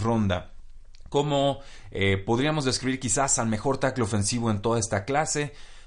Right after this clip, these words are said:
Pues bueno, yo lo escribiría como Jawan Taylor, un jugador de la Universidad de Florida, seis cinco, trescientas treinta y cuatro libras, veintiún años, posible top cinco, aunque empieza a sonar por ahí en el pick seis, pick siete, sobre todo con los Jacksonville Jaguars, pero seguramente no saldrá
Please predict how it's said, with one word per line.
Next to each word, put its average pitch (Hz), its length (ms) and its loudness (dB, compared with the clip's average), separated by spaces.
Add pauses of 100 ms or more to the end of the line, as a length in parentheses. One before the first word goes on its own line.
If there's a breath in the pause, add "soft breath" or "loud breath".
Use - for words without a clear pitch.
Pues 202 120 -2
bueno, 147 360 0
yo 120 140 2
lo 127 80 2
escribiría 110 460 0
como 123 480 0
Jawan 107 400 4
Taylor, 92 420 -2
un 98 120 -4
jugador 98 300 4
de 101 80 2
la 98 80 4
Universidad 95 340 0
de 101 100 2
Florida, 143 380 2
seis 107 240 0
cinco, 147 340 0
trescientas 107 460 -2
treinta 101 240 0
y 95 80 -2
cuatro 101 260 0
libras, 113 460 0
veintiún 113 500 2
años, 139 400 -4 (320 loud breath)
posible 185 480 0
top 180 260 0
cinco, 185 440 0
aunque 196 180 -2
empieza 117 280 0
a - 20 0
sonar 113 340 0
por 110 140 2
ahí 107 180 2
en 113 80 -2
el 98 220 0
pick 110 160 -2
seis, 113 340 2
pick 110 220 -2
siete, 120 540 0
sobre 95 240 2
todo 110 260 0
con 120 260 2 (300 loud breath)
los 101 340 0
Jacksonville 104 960 -2
Jaguars, 113 540 0
pero 117 260 0
seguramente 117 680 2
no 107 200 2
saldrá 101 500 0